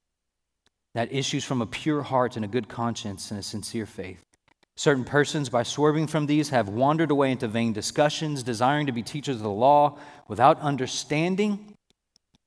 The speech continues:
either what they are saying or the things about which they make confident assertions.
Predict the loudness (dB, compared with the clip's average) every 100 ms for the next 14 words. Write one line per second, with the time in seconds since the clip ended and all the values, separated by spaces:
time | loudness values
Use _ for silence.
0 | _ _ -6 -4 2 4 4 2 0 0
1 | -2 0 0 -2 -4 -6 -6 -4 -6 -6
2 | -8 -8 -8 -6 -8 -8 -10 -8 -10 -12
3 | -16 -18 -16 -14 -16 -18 -20 -20 -20